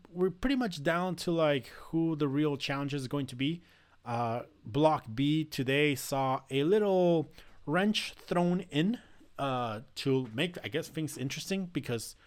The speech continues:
we kinda had to, the way <laughs> that block went. Uh, but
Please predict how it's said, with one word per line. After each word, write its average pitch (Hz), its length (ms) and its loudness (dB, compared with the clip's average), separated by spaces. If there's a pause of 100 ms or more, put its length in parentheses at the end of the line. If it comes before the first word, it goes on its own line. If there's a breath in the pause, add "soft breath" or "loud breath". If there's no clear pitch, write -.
(1040 loud breath)
we 131 100 -2
kinda 180 200 0
had 151 220 2
to, 214 160 4
the 147 200 4
way 139 200 10
<laughs> 160 80 10
that 139 160 8
block 143 260 2
went. 160 380 0 (360 loud breath)
Uh, 123 400 2 (480 soft breath)
but 156 300 4